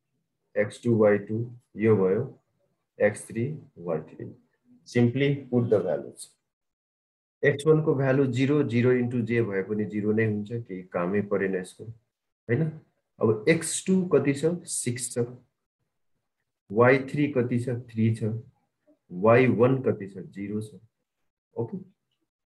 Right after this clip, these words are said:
Plus X three। एक्स थ्री हामीसँग कति छ? माइनस सिक्स। माइनस सिक्स into वाई वान is zero and वाई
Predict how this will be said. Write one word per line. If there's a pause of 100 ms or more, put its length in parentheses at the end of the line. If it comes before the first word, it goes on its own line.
(260)
Plus
X
three। (560)
एक्स
थ्री
हामीसँग
कति
छ? (640)
माइनस (300)
सिक्स। (1000)
माइनस (120)
सिक्स (160)
into (500)
वाई
वान (160)
is
zero (520)
and (240)
वाई